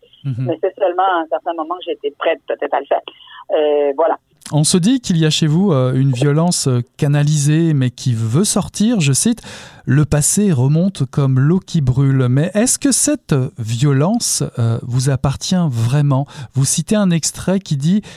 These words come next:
Speaker 1: J'écris légèrement au-dessus de la douleur, légèrement au-dessus de la colère. » Est-ce que cette violence vous appartient seulement ou vraiment ?
Speaker 2: Ce sont des vers de Denise Desautels, en fait, euh, qui sont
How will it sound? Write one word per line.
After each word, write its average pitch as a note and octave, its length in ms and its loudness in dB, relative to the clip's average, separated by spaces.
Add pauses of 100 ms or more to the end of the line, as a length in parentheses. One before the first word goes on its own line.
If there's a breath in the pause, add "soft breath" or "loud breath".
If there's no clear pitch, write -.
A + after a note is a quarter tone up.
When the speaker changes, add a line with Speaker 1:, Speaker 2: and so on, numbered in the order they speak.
(200 loud breath)
Speaker 1:
J'écris E3+ 720 0
légèrement E3 840 2 (200)
au-dessus E3 540 0
de E3 80 2
la B2+ 160 2
douleur, C3 640 0
légèrement C#3+ 840 0 (400)
au-dessus C#3 500 0
de C3+ 80 2
la A2+ 140 0
colère. » G#2 640 -2 (420)
Est-ce - 160 -4
que A#3 60 -2
cette F#3+ 180 -2
violence B2+ 380 0
vous A#2+ 140 -2
appartient C3+ 520 -4 (300)
seulement C3+ 460 0
ou D3 120 2
vraiment ? G#2 440 -2 (420)
Speaker 2:
Ce A3+ 80 -2
sont D4+ 160 -2
des C#4+ 180 2
vers A#3 220 0
de G3+ 160 2
Denise F#3+ 260 -8
Desautels, D#3+ 560 -4
en D3+ 120 -8 (100)
fait, - 100 -18 (460)
euh, D#3 140 0 (140)
qui - 140 -20
sont D#3+ 140 -2